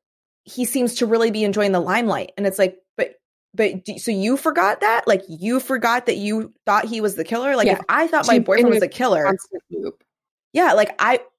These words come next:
Speaker 1: I would constantly be thinking, "Oh my God, my boyfriend's a killer." Like, I wouldn't be like, "Oh,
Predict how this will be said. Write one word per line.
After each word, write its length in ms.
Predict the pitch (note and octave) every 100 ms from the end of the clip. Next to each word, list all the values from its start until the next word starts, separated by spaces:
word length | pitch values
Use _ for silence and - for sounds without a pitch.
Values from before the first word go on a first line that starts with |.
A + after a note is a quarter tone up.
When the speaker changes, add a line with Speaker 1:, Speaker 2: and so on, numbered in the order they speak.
| _
Speaker 1:
I 120 | A3+ C4+
would 280 | C#4 - -
constantly 480 | - C#4 - A#3+ A3
be 140 | G#3
thinking, 540 | G#3+ B3 A3 F3 D3+ -
"Oh 100 | G3
my 140 | F3 E3
God, 240 | F#3 F3
my 80 | F3
boyfriend's 340 | E3+ E3 D#3
a 60 | C#3+
killer." 280 | A3+ D#3 B2
Like, 120 | D#3+
I 100 | G3+
wouldn't 240 | A3 A3 G#3
be 100 | G3+
like, 200 | F3+ G3+
"Oh, 600 | A#3 A#3 A3+ G#3+ G#3